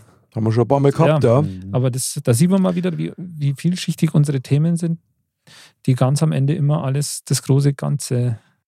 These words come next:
Speaker 1: Weil
Speaker 2: beschreiben oder ein Teil davon sind.
Speaker 1: Weil der winzigste Impuls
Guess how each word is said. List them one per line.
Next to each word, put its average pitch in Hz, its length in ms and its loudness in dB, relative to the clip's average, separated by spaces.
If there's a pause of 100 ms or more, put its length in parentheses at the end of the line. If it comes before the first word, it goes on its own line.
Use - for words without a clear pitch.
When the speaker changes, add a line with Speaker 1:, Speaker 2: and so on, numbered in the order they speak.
(160)
Speaker 1:
Weil 123 100 -4
Speaker 2:
beschreiben 131 520 2
oder 123 640 -2
ein 135 100 -8
Teil 165 240 0
davon 107 400 -2
sind. 104 320 -6
Speaker 1:
Weil 131 180 0
der 127 160 2
winzigste 196 520 0
Impuls 156 720 -2